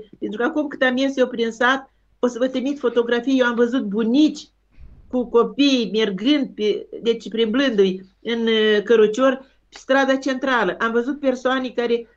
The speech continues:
se deplasează în scaun cu rotile pe strada, pe strada principală unde circulă autotransportul.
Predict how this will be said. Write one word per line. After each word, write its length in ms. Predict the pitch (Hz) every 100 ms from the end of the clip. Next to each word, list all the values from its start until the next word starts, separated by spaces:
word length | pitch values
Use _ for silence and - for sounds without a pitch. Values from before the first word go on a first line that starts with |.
| _ _
se 80 | 254
deplasează 800 | 208 240 226 220 220 285 294 247
în 60 | 233
scaun 420 | 240 262 254 240
cu 100 | 226
rotile 440 | 214 208 262 285 294 - _ _
pe 80 |
strada, 640 | _ - 269 277 277 254 240 233 220
pe 80 | 247
strada 320 | 262 285 277
principală 500 | 277 262 - 285 277
unde 200 | 269 262
circulă 380 | 285 277 269 262
autotransportul. 1120 | 262 262 262 269 269 269 277 247 190 156